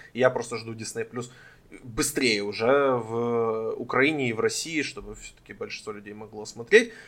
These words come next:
Прежде чем перейдем к финальным мыслям и какой-то, по какому-то подведению итогов, а, я хотел бы просто подметить одну вещь, которую, по-моему, лю-, люди, вот, и пресса замечают. Я как-то не особо обращал на это внимание.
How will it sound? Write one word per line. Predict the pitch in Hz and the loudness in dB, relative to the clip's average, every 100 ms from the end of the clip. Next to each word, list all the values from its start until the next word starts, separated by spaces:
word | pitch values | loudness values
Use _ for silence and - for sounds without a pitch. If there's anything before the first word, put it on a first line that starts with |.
| - - - | -20 -6 0
Прежде | 190 226 180 | 4 4 4
чем | 180 147 | 2 2
перейдем | 143 147 147 | 0 0 0
к | 127 | -2
финальным | - 156 156 143 127 | -2 6 8 8 2
мыслям | 127 214 339 196 143 | 0 0 2 2 2
и | 127 | 0
какой-то, | 120 127 123 | -4 -4 -4
по | - 131 | -6 -8
какому-то | 127 131 135 131 | -8 -8 -8 -8
подведению | 127 127 131 135 151 127 123 127 | -8 -6 -4 2 4 2 -2 -4
итогов, | 170 294 254 151 - - - - | 0 2 4 2 0 -16 -20 -2
а, | 123 120 120 | 2 4 6
я | 147 277 - | 10 10 10
хотел | 185 185 | 6 4
бы | 160 156 | 2 2
просто | 160 - | -2 0
подметить | 139 151 160 143 | 0 2 0 -2
одну | 131 151 | -2 -2
вещь, | 170 185 185 | 0 2 2
которую, | - - 165 156 147 139 135 127 | 0 2 4 6 6 6 2 0
по-моему, | 127 151 277 277 208 | 0 4 4 4 2
лю-, | 165 160 156 143 | 0 -6 -10 -12
люди, | 143 151 131 | -10 -6 -4
вот, | 123 123 | -4 -4
и | 127 | -4
пресса | 135 139 131 | 0 0 0
замечают. | 127 139 156 262 131 | -2 -4 2 2 4
Я | 139 | 2
как-то | 147 - 120 | 2 0 -2
не | 127 | -2
особо | 131 131 143 127 | -2 2 6 6
обращал | 123 123 131 117 | 4 0 2 2
на | 120 117 | 0 -6
это | 113 | -6
внимание. | 117 135 196 202 165 | -8 2 4 4 2